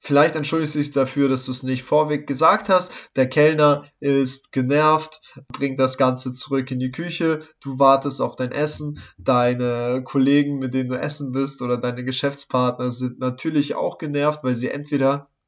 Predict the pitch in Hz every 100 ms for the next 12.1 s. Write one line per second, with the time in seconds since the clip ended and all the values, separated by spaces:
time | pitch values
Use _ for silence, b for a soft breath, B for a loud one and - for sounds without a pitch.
0 | _ - 175 175 123 131 123 - 120 123
1 | 156 170 127 131 - 135 156 185 160 185
2 | B B B - 123 143 143 139 - _
3 | _ 143 143 - - 131 - 160 147 123
4 | 120 131 123 127 - 135 127 123 123 117
5 | _ _ - 127 123 123 117 - 117 110
6 | b b b b 117 117 110 110 107 107
7 | 110 110 - - - 113 110 107 - 143
8 | 123 104 104 107 107 107 107 - _ _
9 | 104 101 98 117 131 113 101 95 - -
10 | - - - - - - - B B B
11 | - 190 - 208 160 151 135 127 131 147
12 | 151